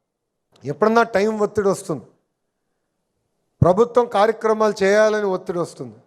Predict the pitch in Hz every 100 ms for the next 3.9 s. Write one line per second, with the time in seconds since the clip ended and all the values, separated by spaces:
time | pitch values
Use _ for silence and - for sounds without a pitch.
0 | _ _ _ _ _ _ _ _ _ _
1 | _ _ _ _ _ _ _ _ _ _
2 | _ _ _ _ _ _ _ _ 139 185
3 | 226 226 233 233 214 208 202 190